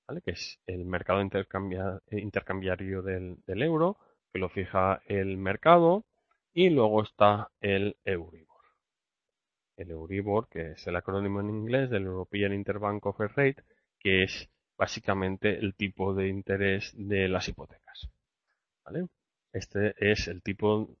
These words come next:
el tipo al cual las entidades de créditos están dispuestas a prestarse dineros entre sí. Y lo fija la Federación Bancaria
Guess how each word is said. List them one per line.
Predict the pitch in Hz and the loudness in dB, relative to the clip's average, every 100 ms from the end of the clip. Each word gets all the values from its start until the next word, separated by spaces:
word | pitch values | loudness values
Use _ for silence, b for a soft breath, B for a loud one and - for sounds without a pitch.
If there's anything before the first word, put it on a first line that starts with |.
| - | -10
el | 95 | -8
tipo | 104 107 107 110 170 - | -6 -6 -2 0 -2 -4
al | 98 | -6
cual | - 98 | -2 0
las | 98 - | 0 -4
entidades | 92 95 101 | -4 0 2
de | 113 | 0
créditos | - 151 160 - 190 214 _ _ _ - | 2 2 2 2 0 0 _ _ _ -10
están | 98 - 95 | -6 -2 -2
dispuestas | 95 - 104 - 113 | -4 -6 -6 -4 -4
a | 110 | -2
prestarse | 104 - 98 - 117 | -4 0 0 6 6
dineros | 107 92 95 104 | 6 2 0 0
entre | 101 92 - | -4 -8 -12
sí. | - - _ _ _ - | -16 -18 _ _ _ 0
Y | 196 208 202 b b - | 4 4 2 b b -4
lo | 98 | -4
fija | - 101 110 | 0 0 2
la | 104 | 2
Federación | 98 95 90 82 - 98 95 95 98 | 2 0 -2 -6 -2 2 4 2 0
Bancaria | 98 90 82 87 87 87 87 | -2 -2 0 0 0 0 0